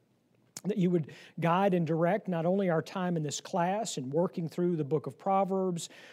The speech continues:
but also through the topic that we study today, so also using all of this to lead us and prepare us to worship you together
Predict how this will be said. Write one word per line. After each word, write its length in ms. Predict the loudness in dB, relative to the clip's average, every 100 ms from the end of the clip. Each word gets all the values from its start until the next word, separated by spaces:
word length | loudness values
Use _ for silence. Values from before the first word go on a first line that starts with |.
| -8
but 140 | -6 -2
also 500 | 0 0 2 0 0
through 160 | -4
the 120 | -8
topic 520 | -10 2 2 4 0 -2
that 100 | -2
we 120 | -2
study 340 | 0 0 0
today, 460 | -2 -2 0 0 -2 -6 -8
so 220 | -4 -2
also 400 | 2 0 2 -2
using 480 | 0 -2 -2 -4 -4
all 500 | -2 2 4 4 0
of 100 | -2
this 420 | -8 -6 -8 -8 -18 -12
to 80 | -6
lead 560 | -4 0 0 2 0 -2
us 380 | -6 -6 -6 -6
and 140 | -8
prepare 640 | -6 -6 -4 0 2 2 -2
us 260 | -4 -8
to 100 | -6
worship 540 | 0 2 2 0 -4 -2
you 120 | -2
together 580 | -2 -2 -2 0 -2